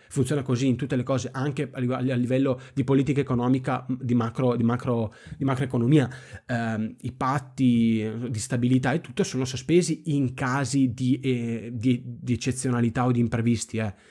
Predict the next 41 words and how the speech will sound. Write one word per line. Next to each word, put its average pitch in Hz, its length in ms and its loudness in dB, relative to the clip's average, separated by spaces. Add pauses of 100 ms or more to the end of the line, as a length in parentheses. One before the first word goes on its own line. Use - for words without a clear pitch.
(100)
Non 123 120 0
è 139 40 0
che 139 320 0 (180)
sono 135 260 2
lì, 139 220 6
"Ah, 160 160 -4
ecco, 190 180 0
hai 190 60 2
avuto 190 140 2
un 190 60 4
imprevisto, 190 440 0
ah, 131 640 -4
ti, 151 260 4
ti 139 140 0
punisco 160 500 4
ancora 139 240 2
di 131 120 4
più", 127 260 2
non 104 120 -4
esiste. 123 500 0
Quindi 131 300 2
tranquilli, 131 420 -2
fair 196 160 -4
play 135 260 -2 (160)
attualmente 135 560 0
è 117 220 -2
lasco, 107 520 -4
è - 20 0
molto, 123 400 4
molto 120 400 2
leggera, 107 540 0
molto, 107 440 2 (340)
è, 117 420 -12
è 135 40 -8
un 120 140 -2
po' 117 540 0
in 147 80 0
stand-by, 110 400 0
no? 131 140 2
Lo 117 80 0
sappiamo. 113 480 -4